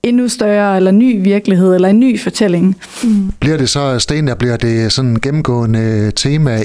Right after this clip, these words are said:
Speaker 3: inde i jeres udstilling på Ne-, P Nørrekas Plads?
Speaker 2: Ja, det gør det faktisk, fordi vi har hyret, øh, kunstner Louis André Jørgensen,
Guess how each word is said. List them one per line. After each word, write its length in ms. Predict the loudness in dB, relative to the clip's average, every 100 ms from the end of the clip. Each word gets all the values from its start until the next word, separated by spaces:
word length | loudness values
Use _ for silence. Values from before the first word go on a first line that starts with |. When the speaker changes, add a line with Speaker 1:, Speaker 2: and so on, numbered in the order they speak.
| -2
Speaker 3:
inde 300 | 0 0 0
i 20 |
jeres 200 | 0 0
udstilling 640 | 0 0 -2 -2 0 -2 -2
på 200 | -2 0
Ne-, 360 | 0 0 -2 -4
P 40 | -2 0
Nørrekas 400 | -2 -2 -4 -4
Plads? 340 | -2 -2 -4 -4 -2
Speaker 2:
Ja, 200 | 0 -2 -4
det 120 | -4
gør 180 | -2 -2
det 100 | -4
faktisk, 460 | -4 -6 -6 -6 -4
fordi 160 | -2
vi 200 | 0 2
har 160 | 0 0
hyret, 580 | 2 2 2 0 0 0
øh, 100 | -2
kunstner 440 | -2 -2 -2 0
Louis 320 | 2 4 2
André 220 | 0 -2
Jørgensen, 760 | -2 0 0 0 0 0 0 -2